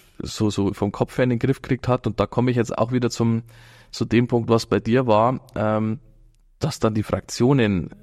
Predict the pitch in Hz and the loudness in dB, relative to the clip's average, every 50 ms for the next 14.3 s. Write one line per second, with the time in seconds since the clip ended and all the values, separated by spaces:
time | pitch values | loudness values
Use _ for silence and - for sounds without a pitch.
0 | - _ _ _ _ _ _ _ _ - - 110 107 - 110 107 113 113 110 104 | -20 _ _ _ _ _ _ _ _ -8 -6 -6 -2 0 2 2 4 2 2 4
1 | 98 101 104 104 92 - - - - - _ _ _ _ _ _ _ - _ - | 2 2 2 0 -4 -6 -12 -18 -18 -18 _ _ _ _ _ _ _ -20 _ -18
2 | - - 113 - 104 107 123 131 123 120 - - 117 110 117 120 123 123 123 - | -8 -6 -2 0 2 2 2 2 0 -2 -4 -2 2 2 4 4 4 2 0 -2
3 | - - 110 110 98 - - - 110 - - 104 101 107 104 92 101 101 82 98 | -2 -2 -2 -2 -2 -4 -6 -10 -10 -2 0 0 0 2 2 2 2 2 0 -4
4 | - - 113 107 104 - - 104 98 92 - - 92 95 - 80 80 - - - | -2 -2 -2 0 0 -2 0 0 0 0 0 0 -2 0 0 0 -4 -2 -2 -4
5 | - - - 107 - - _ _ _ - - - 98 - - 120 127 - - 113 | -4 -4 -8 -8 -10 -12 _ _ _ -10 -4 -4 -4 0 0 -2 -2 0 -4 -4
6 | - - 69 87 107 107 101 87 117 131 - - 120 110 110 110 104 - 113 113 | -2 0 0 0 0 0 2 0 0 0 0 -2 -2 0 0 -2 -4 -4 -4 -6
7 | 117 - - 117 113 113 110 104 101 104 107 104 - - - - - - - _ | -4 -4 -4 -4 -2 -2 -2 0 0 0 0 -2 -6 -12 -20 -20 -20 -20 -20 _
8 | - - 117 120 120 - - 104 131 139 120 104 107 113 - 120 107 - 117 127 | 0 2 2 4 4 0 2 0 0 2 4 4 2 2 2 -2 -4 0 2 2
9 | 127 110 98 - 104 104 101 104 - - 107 98 110 104 - 123 131 147 135 120 | 4 2 2 2 2 2 2 0 0 -2 -4 -2 -2 -2 0 0 0 2 2 2
10 | 110 110 - - 113 - - 101 95 - - 104 117 120 113 107 78 95 104 - | 0 0 0 0 -2 0 0 -2 -2 0 0 0 0 2 2 2 2 0 -2 -2
11 | - - 117 113 113 104 101 98 87 95 92 - - - - - 135 139 - - | -2 0 2 2 2 2 2 0 0 0 -2 -4 -8 -10 -8 -6 -6 -6 -2 0
12 | 113 104 - - - 95 117 - 127 113 117 95 101 107 - - 104 107 104 98 | 0 0 0 0 0 0 0 2 0 0 0 0 0 0 0 0 0 0 0 0
13 | - 113 123 131 120 117 113 113 113 - 123 113 - 113 110 - 113 - - - | 0 0 0 0 0 0 0 0 0 -2 -4 -2 -2 -2 0 0 -2 -2 -2 -2
14 | 113 110 107 107 107 107 | 0 2 2 2 0 -2